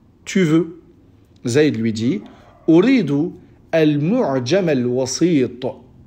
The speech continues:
Donc ça, c'est le nom du dictionnaire. Pour ceux qui connaissent, ça s'appelle المعجم الوسيط.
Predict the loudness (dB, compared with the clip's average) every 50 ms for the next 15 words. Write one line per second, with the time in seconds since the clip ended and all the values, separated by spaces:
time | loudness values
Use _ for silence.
0 | -14 -10 -8 -8 -8 -4 -2 -2 -2 -2 -2 -4 -2 -2 0 0 0 0 0 0
1 | -2 -2 -2 -4 -6 -6 -8 -10 -10 -12 -10 -8 -6 -6 -4 -6 -6 -10 -14 -20
2 | -20 -20 -20 -18 -14 -12 -6 -6 -6 -6 -6 -6 -6 -4 -2 -2 -2 -2 -2 -4
3 | -8 -14 -20 -20 -20 -20 -20 -20 -14 -12 -10 -8 -8 -4 -2 0 0 0 -2 -4
4 | -4 -2 -2 0 0 0 0 0 0 -2 -2 -2 -2 -2 -2 -2 -2 -2 -4 -4
5 | -4 -4 -4 -4 -4 -6 -8 -12 -18